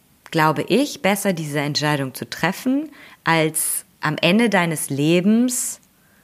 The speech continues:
immer wieder zu sagen, hätte ich doch mal, wär ich doch losgezogen und hätte mir einen anderen Partner gesucht für den Rest meines Lebens, dann wäre mein Leben viel, viel besser geworden.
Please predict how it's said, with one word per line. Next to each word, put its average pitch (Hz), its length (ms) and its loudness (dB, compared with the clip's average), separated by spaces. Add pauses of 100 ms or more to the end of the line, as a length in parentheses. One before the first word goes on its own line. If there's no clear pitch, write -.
(1160)
immer 214 360 6
wieder 196 300 4
zu - 180 -6
sagen, 151 600 2
hätte 175 320 0
ich - 180 -4
doch 123 180 -2
mal, 123 500 -4 (160)
wär 190 300 4
ich - 220 -6
doch 170 500 -2
losgezogen 139 1000 0
und 143 440 -4 (1400)
hätte 196 320 2
mir 185 180 4
einen 175 140 2
anderen 147 280 2
Partner 143 420 -4
gesucht 131 560 -6
für - 120 -2
den 139 140 -2
Rest 135 300 -2
meines 135 280 -2
Lebens, 135 560 0
dann 185 320 2
wäre 170 240 2
mein 160 220 -2
Leben 147 400 -2 (300)
viel, 220 240 4
viel 202 200 2
besser 156 320 2
geworden. 123 760 -2